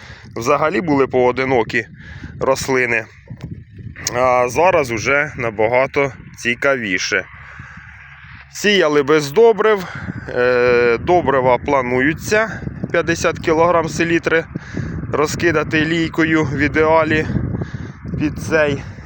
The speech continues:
чи той перед дощем. Ну і так як виробники нам обіцяють просто неймовірне кущення,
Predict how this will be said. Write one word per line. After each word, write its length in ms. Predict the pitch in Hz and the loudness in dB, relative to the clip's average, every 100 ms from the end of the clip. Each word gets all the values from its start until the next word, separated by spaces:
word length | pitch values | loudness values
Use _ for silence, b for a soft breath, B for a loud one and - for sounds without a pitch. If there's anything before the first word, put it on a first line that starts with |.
| B B - B B B B B B B | B B -10 B B B B B B B
чи 80 | 160 | -4
той 260 | 147 156 139 B B | 0 2 2 B B
перед 340 | 165 165 160 135 | 0 2 0 0
дощем. 600 | 165 - - 165 151 143 B B B B - - - - - - - - - - - B B B B B B B B B B B - - | 0 2 2 2 0 -4 B B B B -20 -16 -16 -16 -20 -20 -20 -20 -16 -10 -8 B B B B B B B B B B B -16 -4
Ну 220 | 285 262 | 2 4
і 80 | 185 | 4
так 280 | 190 175 | 2 0
як 140 | 160 143 - B B B B B B - _ _ B B B B B B B B B - | 0 -2 -4 B B B B B B -20 _ _ B B B B B B B B B -10
виробники 600 | 123 175 180 196 185 202 | -4 -2 0 -2 0 0
нам 200 | 180 165 | 0 -2
обіцяють 720 | 151 156 156 180 151 143 - B B B | -2 -4 -2 0 0 -2 -4 B B B
просто 480 | 151 160 151 - 151 | 0 2 2 0 -2
неймовірне 680 | 147 143 143 147 143 131 127 | 0 0 0 0 0 -2 -4
кущення, 800 | - 208 208 - 185 175 165 | -4 -2 -2 -2 -4 -2 -2